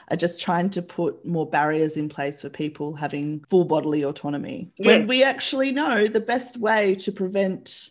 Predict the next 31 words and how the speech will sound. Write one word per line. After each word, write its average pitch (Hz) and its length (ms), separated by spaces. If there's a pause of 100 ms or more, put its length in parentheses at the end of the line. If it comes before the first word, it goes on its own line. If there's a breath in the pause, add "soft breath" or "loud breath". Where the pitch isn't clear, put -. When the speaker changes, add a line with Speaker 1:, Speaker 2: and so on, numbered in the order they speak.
Speaker 1:
unwanted 185 500
pregnancy 196 840
is 180 120
actually 180 460
education. 196 880 (140)
Speaker 2:
Yeah, 311 320
I, 285 180 (100)
absolutely. 247 680
It 220 240
is, - 180 (100)
like, 196 220 (140)
proven 269 640
to - 140
the, 208 260 (160)
to 220 120
the 196 200
nth 247 320 (320 loud breath)
degree 196 840
how 185 680
important 180 800 (120)
it 196 120
is 160 360
to 170 320
have 165 360
early 170 480 (120)
education 160 480
about 151 280
bodies, 214 380
early 160 240
education 147 500
about, 139 300